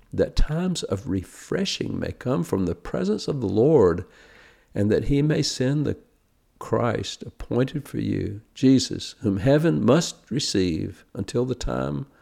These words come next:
for restoring all the things about which God spoke by the mouth of his holy prophets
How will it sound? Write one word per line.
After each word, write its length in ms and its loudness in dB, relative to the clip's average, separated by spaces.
for 260 0
restoring 600 0
all 580 -4
the 180 -10
things 480 -4
about 320 -2
which 260 -4
God 240 -4
spoke 600 -4
by 160 -6
the 100 -6
mouth 460 -4
of 80 -8
his 160 -8
holy 300 -2
prophets 640 -6